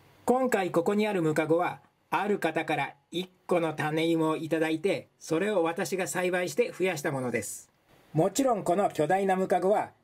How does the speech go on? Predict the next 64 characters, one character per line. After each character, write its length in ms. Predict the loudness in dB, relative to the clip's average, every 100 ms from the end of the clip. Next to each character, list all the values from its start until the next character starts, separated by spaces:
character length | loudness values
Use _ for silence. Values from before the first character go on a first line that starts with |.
| -6
日 120 | 0
本 240 | 2 4 2
の 140 | 0
自 220 | 0 0
然 240 | 2 2 2
薯 120 | 2
の 100 | 0
ム 140 | 0
カ 120 | 2
ゴ 120 | 2 0
と 200 | 0 2
同 160 | 0
じ 140 | 2 0
よ 80 |
う 40 | 0
に 200 | -2 -4
食 140 | -2 0
べ 100 | 0
る 80 | -2
こ 100 | 0
と 100 | 0
が 120 | 0
で 100 | 0
き 80 | -2
ま 140 | -2
す。 160 | -6 -20 _ _ _ _ -2
結 200 | 0 0
構 160 | 2
美 80 | 2
味 60 | 0
し 80 |
い 40 | 0
ん 40 |
だ 80 | 0
そ 120 | 0
う 20 |
で 80 | -2
す 140 | 0 -2
よ。 160 | -2 _ _ _ _ -8
種 200 | 0 4
苗 200 | 4 4
会 180 | 2 2
社 120 | 0
の 100 | 0
ホ 140 | 0 0
ー 20 |
ム 120 | 0
ペ 160 | 2 2
ー 20 |
ジ 140 | 2
を 80 | 0
見 100 | 0
る 80 | 0
と、 320 | 0 0 -2 -12 _ _ 0
コ 180 | 2 4
ロ 200 | 2 0
ッ 40 |
ケ 120 | 0 0
と 140 | 0
か 360 | 2 2 0 -6 -18 _ _
煮 200 | 0 4
物 300 | 4 4 2
と 140 | 2 0
か、 260 | 0 -2